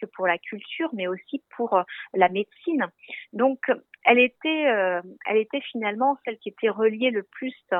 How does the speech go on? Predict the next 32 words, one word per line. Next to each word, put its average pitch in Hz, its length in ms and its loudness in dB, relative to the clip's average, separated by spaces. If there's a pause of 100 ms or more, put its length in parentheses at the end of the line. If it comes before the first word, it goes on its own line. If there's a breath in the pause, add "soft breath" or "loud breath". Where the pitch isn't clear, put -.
(180)
à 185 80 -2
la 175 140 0
terre, 294 400 6 (520 loud breath)
avec 208 360 4
des 202 140 -2
vraies 196 280 -2
connaissances. 196 580 -6
Donc, 208 200 -12
c'était 226 200 -4
une 233 120 -4
vraie 202 220 -8
chamane. 214 520 0 (540 loud breath)
Et 208 140 4
cette 226 160 6
transmission 233 800 -6
se - 60 -20
faisait 247 420 0
de 214 140 -2
mère 202 220 -4
en 254 100 2 (140)
fille, 269 220 -8 (340 loud breath)
puisque, - 380 -6
euh, 196 640 4
les 196 240 -4
garçons 196 500 -4
repartaient 233 640 0
effectivement 208 560 -6
avec 190 320 -2
leur 190 240 -2
père 202 200 0 (100)
assez 185 360 -2
jeunes 220 340 4